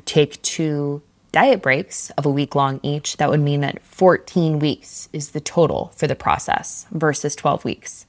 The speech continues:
Totally up to you. For me, I really enjoy those. I think that they are really helpful when it comes to planning your life because, like I mentioned, most people will have something pop up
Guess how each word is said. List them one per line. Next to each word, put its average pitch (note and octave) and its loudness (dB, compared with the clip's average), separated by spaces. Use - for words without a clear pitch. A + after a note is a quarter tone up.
Totally E3 6
up D3 0
to D#3 -8
you. - -6
For - -2
me, D#3 0
I C#3+ 4
really C#3+ 2
enjoy C3+ 2
those. C#3 4
I C3+ -4
think C#3+ -4
that C3+ -8
they C3+ 0
are C3+ 0
really C3+ -4
helpful C#3 2
when C3+ -2
it - -6
comes C#3 -4
to C#3+ -4
planning C#3+ -2
your C3+ -2
life C#3+ 2
because, - -2
like E3 4
I F3 6
mentioned, C#3+ 0
most C#3+ 0
people E3 2
will D#3+ 2
have D3+ -2
something D3+ -4
pop - -4
up C#3 2